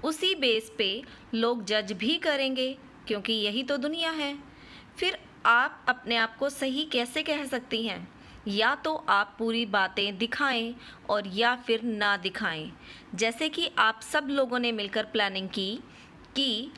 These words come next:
आप लोग जो टूर पे जा रहे हैं, अक्कू से मिलने जा रही है, दीदू अपने हस्बैंड के साथ जा रही है और चारों व्लॉगर्स में से किसी ने भी ये पहले लीक नहीं की इन्फॉर्मेशन, तो इसी तरीके से बाकी बातें भी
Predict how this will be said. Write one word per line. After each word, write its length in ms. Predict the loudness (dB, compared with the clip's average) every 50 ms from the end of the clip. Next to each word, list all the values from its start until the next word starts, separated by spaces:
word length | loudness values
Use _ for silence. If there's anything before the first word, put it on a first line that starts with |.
| -18 -20 -20 -20 -20 -20 -20 -2 4 6
आप 240 | 6 6 6 4 0
लोग 160 | -2 -2 0 0
जो 120 | -2 -2
टूर 280 | -2 0 2 2 2 2
पे 140 | 2 0 0
जा 220 | 2 2 2 2
रहे 280 | 2 0 -2 -4 -4 -4
हैं, 400 | -2 -2 -2 -2 -4 -6 -2 0
अक्कू 280 | 0 0 0 -2 -4
से 140 | -2 0 0 0
मिलने 320 | 0 0 0 0 -2 -2
जा 220 | 0 2 2 2
रही 400 | 2 0 -2 -2 -4 -4 -4 -2
है, 340 | -2 -2 -2 -2 -2 -4 -8 -12 -16 -18 -18 -16 -10 -4
दीदू 360 | -2 -2 0 0 0 0 0 0
अपने 300 | 0 0 -2 -2 -2 -2
हस्बैंड 340 | -2 -2 -4 -2 -2 -2 0
के 100 | 0 0 0
साथ 200 | 2 0 0 0
जा 220 | 0 0 2 2
रही 340 | 2 0 -2 -4 -4 -4 -2
है 280 | 0 0 0 -2 -4 -6 -10 -14 -16 -14 -6 -4
और 220 | -2 -2 -2 -4 -4
चारों 360 | 0 4 6 6 6 4 2 -2
व्लॉगर्स 480 | 0 0 0 2 2 0 -2 -2 -2 -2
में 100 | -4 -2
से 160 | 0 0 0 0
किसी 340 | 0 -2 -2 -2 -2 -2 0
ने 140 | 0 0 0
भी 140 | 0 0
ये 140 | 0 0 0 0
पहले 360 | 0 0 0 2 2 2 2
लीक 320 | 2 2 0 0 0 0
नहीं 260 | 0 0 0 0 0
की 160 | 0 0 0 -2
इन्फॉर्मेशन, 640 | -2 -2 -2 -2 -2 -2 -2 -2 -2 -4 -4 -4 -8 -12 -14 -16 -16 -8 -4 -4
तो 120 | -4 -4 -4 -4
इसी 240 | -4 -2 0 -2 -2 0
तरीके 440 | 0 0 0 0 -2 -2 -2 -2
से 240 | 0 0 -2 -2 -2 -6 -12 -20 -20 -12 -8 -6
बाकी 400 | -2 0 2 2 2 2 -2 -2 2
बातें 360 | 2 2 2 2 0 0 0
भी 160 | 0 -2 -4